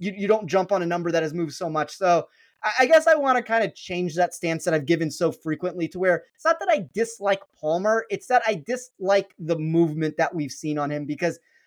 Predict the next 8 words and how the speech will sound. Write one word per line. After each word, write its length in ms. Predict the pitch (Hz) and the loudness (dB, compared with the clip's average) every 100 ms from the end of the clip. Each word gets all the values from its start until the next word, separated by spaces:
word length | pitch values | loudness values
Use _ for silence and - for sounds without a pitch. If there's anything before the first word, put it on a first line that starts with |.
| - | 2
like, 180 | 214 214 | 2 4
I, 120 | 247 - | 0 4
I 120 | 247 | 6
agree, 340 | 226 175 226 156 | 6 6 -2 -2
he's 200 | 220 165 | -4 -4
very 460 | 156 247 254 214 | 4 8 8 6
intriguing 540 | 185 - - 214 202 180 | 0 -4 -6 -4 0 0
at, 160 | 185 | 0